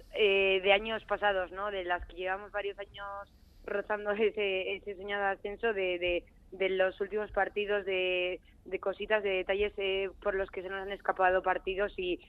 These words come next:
pues, que también lo tenemos en mente y, bueno, pues, saber gestionar esos momentos e intentar es-, eso, estar tranquilas, eh, pues, mucha tranquilidad y no perder ahora la confianza que, que hay en el equipo, ¿no? Que si estamos ahora en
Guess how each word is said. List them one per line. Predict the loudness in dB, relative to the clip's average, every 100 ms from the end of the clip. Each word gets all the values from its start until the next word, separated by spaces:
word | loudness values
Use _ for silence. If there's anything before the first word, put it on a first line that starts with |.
| -20 -8
pues, | -8
que | 2
también | 4 6
lo | 4
tenemos | 2 -2 -4
en | -4
mente | -4 2 2
y, |
bueno, | 4 2 2
pues, | 0 -2 -2 -14 -20 -20 2
saber | 4 4
gestionar | 0 -2 2 2
esos | 2 -2
momentos | -6 -4 -4 -2 -4 -2
e |
intentar | -2 -2 -2 -2 4 4
es-, | 4
eso, | -4 -4 -4
estar | -4 -4 0
tranquilas, | 0 0 0 4 4 2
eh, | -6 -8 -8 -20 -20 -18
pues, | -10 -8
mucha | -4
tranquilidad | -4 -4 -2 2 2 0
y | -6
no | -8 -10
perder | -8 -6 -2
ahora | 0 0 -2
la | -4
confianza | -6 -10 -10 -10
que, | -4 -2 -2 -6 -16 -8
que | -6
hay |
en | -4
el | -4
equipo, | -6 -8 -8
¿no? | -8 -6
Que | -10
si | -8
estamos | -4 -2 2
ahora | 4 4 2
en | -2 -6